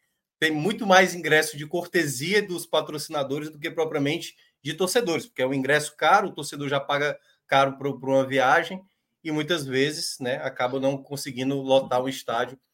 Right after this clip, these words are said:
é, pra fazer essa final. Mas o ponto que eu tava querendo destacar, e eu sei que muita gente tá,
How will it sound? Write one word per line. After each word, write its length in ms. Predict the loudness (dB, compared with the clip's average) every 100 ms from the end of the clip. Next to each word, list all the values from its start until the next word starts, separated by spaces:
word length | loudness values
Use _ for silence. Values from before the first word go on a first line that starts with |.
| _ _ _ -4
é, 640 | -2 0 0 -2 -4 -8
pra 140 | -6 -2
fazer 220 | -2 -4
essa 140 | -6
final. 360 | -8 -2 -4 -4 _ -2
Mas 200 | 2 2
o 60 | 0
ponto 200 | -2 -2
que 60 |
eu 40 | 0
tava 180 | 0 0
querendo 180 | -4
destacar, 580 | -4 -4 -4 2 2 2 0
e 40 |
eu 80 | -4
sei 160 | -4
que 80 | -6
muita 240 | -6 -4 -2
gente 300 | -2 -2 0
tá, 360 | 2 2 -2